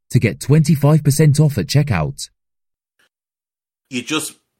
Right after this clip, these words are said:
Speaker 2: you pick him in the big games, you rest him against the dross, and you make allowances for the fact that he does have injuries. But I, I would want to keep him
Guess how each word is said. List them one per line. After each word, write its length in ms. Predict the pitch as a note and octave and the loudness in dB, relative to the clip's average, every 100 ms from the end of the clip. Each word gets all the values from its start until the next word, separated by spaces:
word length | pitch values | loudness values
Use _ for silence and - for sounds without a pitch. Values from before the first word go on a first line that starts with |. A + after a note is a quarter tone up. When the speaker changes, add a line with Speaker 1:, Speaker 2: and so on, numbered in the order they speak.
| _ _ _ _ _ _ _ _ - | _ _ _ _ _ _ _ _ -14
Speaker 2:
you 80 | C#3 | -10
pick 200 | E3+ E3+ | -8 -6
him 120 | D#3+ | -6
in 80 | C#3 | -8
the 80 | B2 | -4
big 240 | C3 A#2 | -6 -4
games, 680 | A#2+ A#2+ A#2 A2+ G#2+ - - | -4 -2 -4 -8 -14 -16 -18
you 180 | C3+ A#2+ | -14 -12
rest 380 | A2 C#3 D3 - | -4 -2 -2 -6
him 80 | B2+ | -10
against 400 | G#2 A2+ G#2+ - | -8 -10 -10 -14
the 80 | G#2 | -8
dross, 680 | A2 G#2+ G#2+ - - - _ _ _ _ _ _ _ - | -6 -6 -6 -10 -12 -16 _ _ _ _ _ _ _ -8
and 500 | B2 A#2+ A#2 A2+ G#2+ - _ _ _ - | -4 -4 -4 -12 -18 -20 _ _ _ -14
you 180 | A#2+ | -10
make 300 | B2 C#3 C3+ | -6 -6 -4
allowances 760 | C3+ B2 B2 B2 A#2 - G#2+ - | -4 -2 -2 -2 -8 -12 -14 -14
for 360 | - A#2 A2 G2+ | -10 -8 -8 -8
the 100 | G#2 | -8
fact 380 | A#2 G#2+ - | -6 -6 -10
that 60 | G#2+ | -20
he 60 | G2 | -14
does 300 | A#2 A2 A2+ | -12 -12 -12
have 160 | G2+ | -12
injuries. 400 | G#2+ G2+ F#2+ F2+ | -12 -14 -16 -18
But 140 | A#2 A2+ | -16 -6
I, 380 | C#3 E3+ E3 - | -2 -2 -6 -6
I 200 | D3+ F3+ | -4 -2
would 180 | F3+ C#3+ | -4 -6
want 300 | C#3 C3 B2+ | -8 -8 -12
to 80 | B2 | -16
keep 340 | - A#2 - | -14 -16 -14
him 280 | G2+ F2 | -16 -16